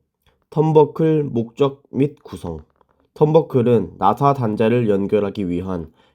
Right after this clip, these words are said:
케이블 연결 부품으로 항공기 조종 계통의 케이블 교환이나 장력을 조절하기 위해 사용한다.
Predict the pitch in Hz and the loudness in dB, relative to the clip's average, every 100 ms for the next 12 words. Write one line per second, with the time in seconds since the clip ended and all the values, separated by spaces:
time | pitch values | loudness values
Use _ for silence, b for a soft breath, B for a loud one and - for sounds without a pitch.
0 | _ - 151 147 139 151 147 110 107 107 | _ 0 4 4 4 4 4 4 2 0
1 | 131 131 101 - 107 90 90 85 - _ | 0 0 -6 -10 -8 -6 -6 -6 -8 _
2 | _ _ - 151 143 143 143 147 143 120 | _ _ -2 0 2 2 2 0 0 -2
3 | 120 127 101 - 101 107 127 123 b b | 0 2 0 -2 0 0 -2 -8 b b
4 | - 165 160 160 165 175 165 101 95 90 | -4 0 2 2 2 0 -2 -2 -2 -2
5 | 87 90 82 - - 101 101 113 113 135 | -4 -6 -8 -12 -8 -4 2 2 6 4
6 | 135 131 104 113 101 90 101 90 107 123 | 4 -2 -2 -2 -2 -4 -4 -4 -2 -4
7 | 131 120 120 87 73 78 78 | -6 -4 -4 -6 -10 -12 -14